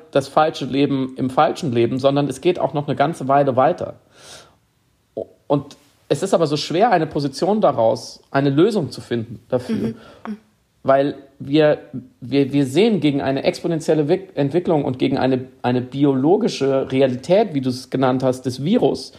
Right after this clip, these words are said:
Speaker 1: und gegen eine Konsequenz der Sterblichkeit kommen wir nicht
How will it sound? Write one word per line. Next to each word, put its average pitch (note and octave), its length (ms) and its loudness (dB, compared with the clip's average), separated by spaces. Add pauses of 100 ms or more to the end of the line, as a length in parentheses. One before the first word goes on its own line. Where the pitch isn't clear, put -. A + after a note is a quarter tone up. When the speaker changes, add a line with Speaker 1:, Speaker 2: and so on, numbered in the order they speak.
(300)
Speaker 1:
und E3+ 340 0
gegen D3+ 520 0
eine C#3 260 2
Konsequenz D3+ 800 -2
der B2+ 100 -2
Sterblichkeit - 720 0
kommen G#3+ 560 0
wir F3 360 0
nicht D#3+ 400 -2